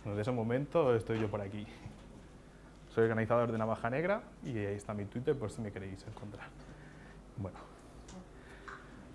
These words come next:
En todo el congreso estamos hablando de seguridad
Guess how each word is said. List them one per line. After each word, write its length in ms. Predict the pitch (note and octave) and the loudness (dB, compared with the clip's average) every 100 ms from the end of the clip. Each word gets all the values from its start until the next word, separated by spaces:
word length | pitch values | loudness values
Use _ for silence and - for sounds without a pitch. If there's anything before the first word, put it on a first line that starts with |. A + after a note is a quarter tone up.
| - - - - - - - | -14 -12 -14 -14 -14 -12 0
En 220 | A#2+ A2+ | 2 6
todo 140 | C#3+ E3 | 12 12
el 120 | E3+ | 12
congreso 320 | F3 E3 F3 | 8 8 6
estamos 260 | - D#3+ D#3 | 4 6 8
hablando 360 | D3+ D#3 D3 | 10 8 8
de 100 | C#3+ | 6
seguridad 760 | C#3+ C#3 C#3 C#3+ C#3+ C#3+ C#3 | 6 6 8 10 10 10 8